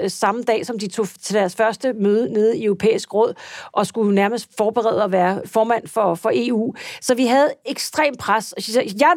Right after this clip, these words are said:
nåede ikke engang den der benovelsesfase, som du snakker om. Jeg var ikke specielt imponeret, øh, benovet over særlig meget, fordi jeg bare kørte direkte ind i og skulle løse en masse, masse opgaver med det samme. Og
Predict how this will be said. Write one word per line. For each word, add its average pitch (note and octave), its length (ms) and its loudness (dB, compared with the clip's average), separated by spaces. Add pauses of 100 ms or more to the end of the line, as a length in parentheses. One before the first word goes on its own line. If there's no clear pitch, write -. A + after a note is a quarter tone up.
(160)
nåede B3 280 6
ikke A#3 100 0
engang G#3 260 -2
den G#3 120 -4
der G3 80 0
benovelsesfase, G3+ 880 0
som F#3+ 140 -2
du A3 100 0
snakker G3+ 400 0
om. F#3 120 2
Jeg - 400 -16
var A#3+ 60 4
ikke B3+ 100 2
specielt A#3 360 0 (140)
imponeret, A#3 600 2 (200)
øh, G3+ 140 2
benovet G#3+ 460 2
over F#3+ 400 2
særlig A3+ 340 0
meget, G3 260 2
fordi A3+ 220 0
jeg C#4 100 2
bare F#3 240 2
kørte A3 300 -2 (200)
direkte G3 480 2
ind - 220 -2
i A3 280 -4
og G3 220 2 (260)
skulle G3+ 340 2
løse A3 200 -4
en G#3+ 80 -2
masse, G3 280 0
masse F3 320 -2
opgaver G3+ 380 -2
med F#3+ 140 0
det F3+ 100 0
samme. F3 320 -2 (300)
Og A#3 120 2